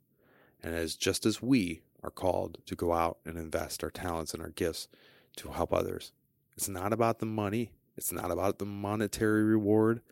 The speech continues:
It's not about seeking fame or glory or having a stage to perform on. Now, there are some people who are exceptional athletes or exceptional musicians or extraordinarily brilliant people, and they can use those gifts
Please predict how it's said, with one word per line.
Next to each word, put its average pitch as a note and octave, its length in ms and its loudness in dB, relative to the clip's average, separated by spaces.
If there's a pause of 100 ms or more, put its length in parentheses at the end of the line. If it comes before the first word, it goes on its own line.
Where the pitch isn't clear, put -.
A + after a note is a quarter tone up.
(280)
It's - 180 -6
not F2 180 -2
about F#2 400 0 (360)
seeking G2+ 580 0
fame G2 640 -2
or F2+ 100 -6
glory G2+ 680 4
or D#2+ 180 -2
having F2+ 240 0
a E2+ 80 -4
stage G2 520 0
to G#2 80 2
perform G2+ 460 -2
on. - 280 -12 (540)
Now, F2 280 -4
there G2+ 200 2
are A2+ 160 4
some A2 240 -6
people G#2+ 340 -6
who F2+ 120 -4
are G2 120 -2
exceptional - 760 -6
athletes - 540 -10 (540)
or E2 240 0 (440)
exceptional F#2+ 760 0
musicians G2+ 640 -2
or E2 240 0
extraordinarily G2 1120 2
brilliant F#2+ 520 -2
people, - 460 -14 (300)
and F2 140 -10
they E2+ 80 -4
can G#2+ 240 -2
use F3+ 260 4
those F#2+ 260 2
gifts C#3+ 440 2